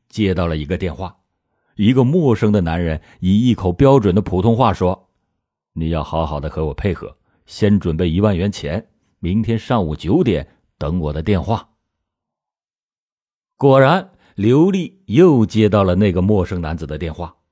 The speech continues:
而后将他领到了家中，就一路小跑的来到朋友那里拿钱去了。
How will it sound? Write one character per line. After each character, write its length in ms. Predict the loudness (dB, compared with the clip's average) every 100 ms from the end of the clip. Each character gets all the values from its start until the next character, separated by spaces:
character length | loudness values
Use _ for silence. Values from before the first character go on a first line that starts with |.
| _ _ _
而 220 | -2 2 2
后 240 | 0 -4 _ _
将 200 | -2 0
他 140 | 0
领 240 | -2 -2 -2
到 140 | -2
了 100 | -2
家 220 | -2 -2
中， 180 | 0 -2 -4 _ _ -2
就 160 | 2 2
一 200 | 0 0
路 160 | 0
小 300 | 0 2 2
跑 300 | 2 0 0
的 180 | 0 -2 -4
来 180 | -4 -2
到 120 | -2
朋 280 | -4 -4 -2
友 120 | 0
那 140 | 2 0
里 240 | -2 -6 -10
拿 220 | -8 -8
钱 360 | -10 -12 -10 -6
去 140 |
了。 80 | -6